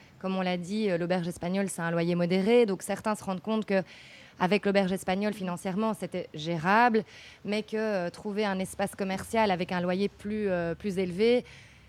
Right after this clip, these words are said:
c'est peut-être beaucoup plus compliqué à gérer pour eux. Donc tout ça leur permet en fait de se rendre compte des réalités, en fait, des réalités de leurs projets et de la suite.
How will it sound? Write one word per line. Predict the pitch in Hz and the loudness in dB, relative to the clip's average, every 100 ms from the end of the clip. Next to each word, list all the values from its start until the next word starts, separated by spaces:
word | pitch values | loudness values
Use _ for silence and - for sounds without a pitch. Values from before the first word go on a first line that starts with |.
| - - | -20 -12
c'est | - | -10
peut-être | - 208 | -2 0
beaucoup | 190 220 208 | 0 -2 -2
plus | 208 | -2
compliqué | 202 190 185 214 | -2 -4 0 2
à | 208 | 2
gérer | 180 180 | 2 -2
pour | 180 170 196 | -4 -4 0
eux. | 240 | 2
Donc | 208 196 - | 2 -2 -6
tout | 233 | -6
ça | 214 269 | 0 2
leur | 233 - | 2 0
permet | 202 220 | -2 0
en | 208 | 0
fait | 226 | -2
de | 202 | -2
se | 190 | -4
rendre | 190 185 | -6 -4
compte | 226 240 | 0 2
des | 214 | 4
réalités, | 208 196 190 - 208 | 4 4 2 2 2
en | 180 | 2
fait, | 156 147 - - | -4 -10 -10 -8
des | 185 | -4
réalités | 190 180 175 202 | -2 -2 -2 -2
de | |
leurs | 190 - | -2 -6
projets | 196 180 220 233 - | -4 -2 -2 -4 -4
et | 220 233 226 - - - - | -2 -2 -4 -16 -20 -20 -6
de | 190 | -4
la | 180 | -4
suite. | - 170 - - | -6 -14 -14 -18